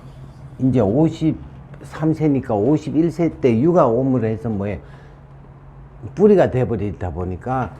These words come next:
제다 신약으로 가버리죠. 자, 제다 신약이라는 자체는 재생살로 해가지고 오히려 내 운이 굉장히 나빠졌어요. 그죠?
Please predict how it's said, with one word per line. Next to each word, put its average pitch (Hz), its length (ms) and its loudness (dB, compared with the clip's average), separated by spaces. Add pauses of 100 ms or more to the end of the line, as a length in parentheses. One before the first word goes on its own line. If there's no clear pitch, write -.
(140)
제다 120 300 -4
신약으로 180 560 0
가버리죠. 71 640 -8 (2000)
자, 123 220 2 (120)
제다 151 320 4
신약이라는 175 760 4
자체는 123 560 -6
재생살로 165 760 -2
해가지고 110 540 -4 (260)
오히려 117 380 2 (480)
내 147 280 4
운이 135 640 2 (240)
굉장히 156 320 2
나빠졌어요. 101 800 -2
그죠? 104 280 -6